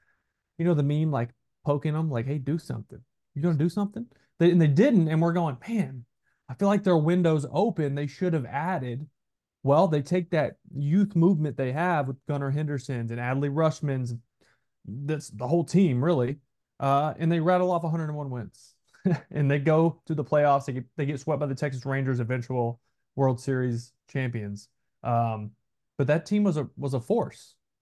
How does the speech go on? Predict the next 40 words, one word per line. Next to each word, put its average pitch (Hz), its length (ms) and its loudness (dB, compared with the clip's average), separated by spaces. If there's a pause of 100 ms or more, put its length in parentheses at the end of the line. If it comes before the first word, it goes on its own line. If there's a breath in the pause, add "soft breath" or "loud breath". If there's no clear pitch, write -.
(500)
And 131 200 2
now, 156 560 2
like 127 220 -4
you 143 60 -8
said, 190 240 2
they, 139 160 2
they 139 120 2
added 165 300 4
the 147 80 0
one 170 200 0
thing 160 260 -2
you 143 60 -6
felt 127 200 -6
like 123 160 -6
they 139 80 -2
were 117 100 -2
missing. 110 460 -10 (420)
I 156 80 2
don't 202 140 4
know 214 80 2
if 202 80 0
they 190 100 4
beat 175 180 2
the 170 60 -4
Texas 160 300 -4
Rangers 151 420 -4
with 127 140 -4
one, 139 260 -4
with, 123 220 -6 (160)
with 135 260 -4 (140)
Corbin 139 280 2
Burnes, 131 240 2
they 131 60 0
might 127 160 0
win 127 220 -4
one 120 180 -4
game, 117 320 -6 (500)
right? 143 320 2
They 143 120 0
might, 135 160 -4